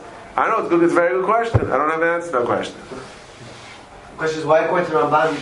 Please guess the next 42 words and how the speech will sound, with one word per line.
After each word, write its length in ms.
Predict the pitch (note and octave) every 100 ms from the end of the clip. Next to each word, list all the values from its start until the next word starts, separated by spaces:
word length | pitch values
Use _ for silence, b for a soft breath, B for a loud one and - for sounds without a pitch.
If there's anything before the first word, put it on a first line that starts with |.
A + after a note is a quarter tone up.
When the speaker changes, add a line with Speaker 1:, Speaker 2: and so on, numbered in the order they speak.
| -
Speaker 2:
doesn't 240 | D3 C#3+
it 100 | C3+
work 300 | C3+ C#3+ C#3
if 120 | C#3 -
they, 200 | C3+ C3+
if 160 | C#3
it 120 | C3+
works 260 | B2+ D#3 D#3
Benegea, 680 | D3 C#3 C3+ D3 C#3+ B2+ B2+ - B B B -
if 140 | - C3+
it 160 | A#2+
works, 280 | B2+ D3 - -
if 340 | - B2+ -
their 220 | C#3+ D#3 D3+
edus 340 | D3 C3+ C3
works 220 | C#3 C3+ C3
for 40 |
themselves, 480 | B2+ A#2 C#3 C3 B2 -
Benegea 320 | A2+ C3 A#2
Paskining, 460 | D3 - - A#2 A2
so 120 | A#2+
why 160 | B2
can't 160 | B2 B2+
it 60 | B2
work 180 | A#2+
Benegea 360 | B2 A#2+ A#2 A#2
Kabbalah 340 | A#2 A#2 A2
as 60 | A2
well? 280 | C#3+ - -
Speaker 1:
What's 160 | F#2+ F#2+
that? 120 | A2+
Okay, 200 | - G#2+
wait, 140 | F#2+
wait, 120 | -
wait, 140 | E2+ E2
wait, 180 | D#3+ -
wait, 200 | A2 -
wait, 140 | -
wait, 260 | E3+ - -
wait, 140 | -
wait, 160 | D#3+ E3
question. 360 | B2 - -